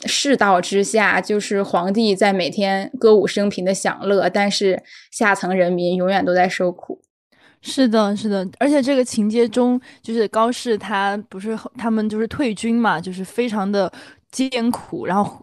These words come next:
Speaker 2: 打开那个帷帐的时候，里面那个是统帅，然后在唱，就是夜夜笙歌，
Speaker 1: 对，
Speaker 2: 在喝酒，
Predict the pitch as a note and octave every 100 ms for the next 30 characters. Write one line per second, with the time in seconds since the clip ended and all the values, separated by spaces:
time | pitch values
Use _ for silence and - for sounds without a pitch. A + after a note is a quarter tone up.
0 | - - - G3 A#3+ A#3 G#3 F#3 E3 F3+
1 | A3+ G3 F#3 F3+ F#3 F3 - - _ -
2 | F#3+ F3+ G#3+ G3+ F#3+ G3+ F#3 F3 - -
3 | - - - E3 F3+ A3+ F3+ F#3 - _
4 | E3+ F3 G#3+ G3+ - G#3+ - G#3+ F#3+ F#3
5 | - A#3 G3+ F3+ - F3 E3+ E3 E3 -
6 | A3 G3 F3+ G3+ F#3+ G3+ -